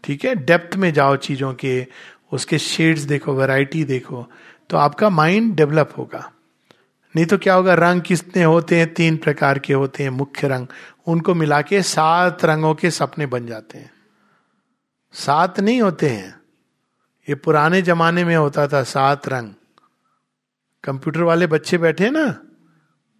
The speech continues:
कितने रंग होते हैं? अभी हम विवेक भैया से इसका कन्फर्मेशन लेंगे। I am also not very sure। कलर्स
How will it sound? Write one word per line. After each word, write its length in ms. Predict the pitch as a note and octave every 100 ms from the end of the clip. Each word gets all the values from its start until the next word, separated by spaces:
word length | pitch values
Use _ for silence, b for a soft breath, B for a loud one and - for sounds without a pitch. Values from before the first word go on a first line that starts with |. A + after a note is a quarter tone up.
| -
कितने 420 | D#3 - G#3 A#3
रंग 220 | A3 A3
होते 340 | G#3 F#3 G#3+ A#3+
हैं? 340 | D4 E3 A2 _ _ _ _ _ _ _ _ _ _ _ _ _ _ _ _ _ _ _ _ _ _ -
अभी 240 | C#3+ D#3+ F#3
हम 120 | F#3
विवेक 320 | E3 E3+ E3+
भैया 260 | E3 E3+ E3
से 140 | E3+
इसका 240 | D3 -
कन्फर्मेशन 580 | D#3 D3+ D#3 D3+ D#3 D3+
लेंगे। 260 | D3+ F#3 G#3
I 200 | E3 E3
am 60 |
also 280 | E3+ D#3 D#3+
not 160 | D#3+ D#3
very 340 | C#3+ E3+ D#3
sure। 180 | E3 D3 - b b b b b b _ _ _ _ _ -
कलर्स 720 | D#3 F3+ F#3+ - - -